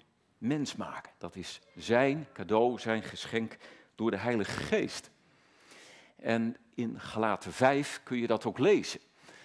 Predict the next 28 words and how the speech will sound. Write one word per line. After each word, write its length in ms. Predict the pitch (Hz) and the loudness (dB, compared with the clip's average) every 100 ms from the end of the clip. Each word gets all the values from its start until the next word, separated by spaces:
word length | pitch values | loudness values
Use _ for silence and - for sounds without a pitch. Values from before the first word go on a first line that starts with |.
| - - | -20 -12
Dat 120 | 95 | -12
de 80 | 87 | -10
vrucht 600 | - - - 208 - - | -12 -10 -4 -2 -2 -6
van 240 | - 143 | -4 -2
de 80 | 110 | -2
Heilige 480 | 92 117 127 95 - | -2 0 0 -2 -8
Geest 520 | - - 151 165 - | -10 -2 -2 -2 -8
iets 260 | 95 - - | -12 -12 -6
is 320 | 135 139 - - - - | -4 -2 -6 -16 -20 -12
wat 160 | 101 - | -8 -8
God 300 | - 120 - | -8 -8 -6
ons 300 | 113 110 - | -6 -6 -10
wil 140 | - 110 | -4 -2
geven. 460 | 123 123 85 - - _ | 4 4 4 -8 -16 _
Het 140 | - - | -10 -2
staat 280 | 170 185 | 0 0
er 60 | 143 | 0
in 140 | 156 | -2
een 120 | 127 107 | 0 0
enkelvoud. 640 | 165 147 113 147 151 - | -2 -4 4 6 6 2
We 80 | 123 | -4
hebben 220 | 104 98 - - - - | -2 -4 -8 -20 -18 -4
daar 140 | - | 0
eerder 240 | 143 139 | 2 2
met 120 | 131 117 | 2 0
elkaar 320 | 92 120 113 | -2 -2 0
naar 140 | 95 | -2
gekeken. 540 | - - 156 160 - | -4 0 2 2 -2